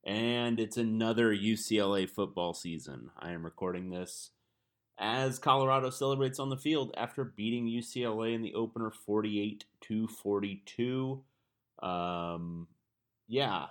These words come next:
so U C L A has opened yet another season under Chip Kelly, uh, with a loss. That is three straight openers dropped by Chip Kelly. Um,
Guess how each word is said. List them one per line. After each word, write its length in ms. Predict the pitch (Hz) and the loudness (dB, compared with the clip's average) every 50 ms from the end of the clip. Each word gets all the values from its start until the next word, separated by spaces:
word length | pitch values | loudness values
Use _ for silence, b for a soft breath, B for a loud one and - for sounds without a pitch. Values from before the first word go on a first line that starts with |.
| - _ | -14 _
so 400 | - - - - 127 120 120 117 | -10 -6 -2 2 4 6 6 6
U 160 | 117 120 127 135 | 6 6 4 2
C 200 | 135 - 151 139 | 0 2 4 4
L 220 | 131 127 127 131 | 6 6 6 4
A 380 | 127 127 127 127 123 123 123 - - | 4 4 4 2 2 0 -2 -6 -8
has 600 | - 120 117 113 110 110 110 110 110 104 - - - | -4 -2 0 2 2 2 2 2 0 -2 -4 -2 2
opened 400 | 120 120 113 - 120 117 117 110 | 2 2 4 4 2 2 2 4
yet 160 | 113 113 110 | 4 4 6
another 300 | 113 117 113 117 127 131 | 4 4 4 4 4 2
season 360 | 131 - 127 120 113 120 117 | 2 0 0 0 2 2 0
under 220 | 117 117 117 113 113 | 2 2 0 0 -2
Chip 240 | - - 110 - - | -2 -2 -4 -4 -2
Kelly, 520 | - 113 107 104 107 104 104 107 107 107 _ - | 0 2 2 4 4 4 2 2 0 -4 _ -8
uh, 240 | 90 92 92 92 90 | -4 -2 0 0 0
with 140 | 92 107 - | -2 -2 -2
a 40 | 127 | 2
loss. 460 | 113 101 92 92 98 - - - - _ _ _ _ _ _ _ _ _ _ - - | 4 6 6 6 4 2 -2 -16 -18 _ _ _ _ _ _ _ _ _ _ -4 0
That 180 | 92 95 85 | 0 2 2
is 240 | 71 90 90 85 - | 2 0 -2 -4 -6
three 240 | - - 110 113 110 | -4 -2 0 0 0
straight 320 | - - 117 107 101 101 - | 0 2 2 4 4 4 4
openers 460 | 101 104 104 107 107 104 104 101 - | 2 2 2 2 0 0 0 0 0
dropped 400 | - 107 98 101 101 - - - | 2 4 4 4 2 -2 -6 0
by 240 | - 101 101 98 98 | 2 2 2 2 0
Chip 260 | 98 - - - - | -2 -4 -6 -6 -4
Kelly. 500 | - 110 101 104 104 101 101 104 104 104 - - | 0 2 4 4 4 4 4 2 0 -6 -12 -10
Um, 720 | - 87 87 85 82 80 78 69 64 67 64 58 62 71 | -6 -4 -2 -2 -2 -2 -2 -2 -4 -4 -6 -8 -12 -16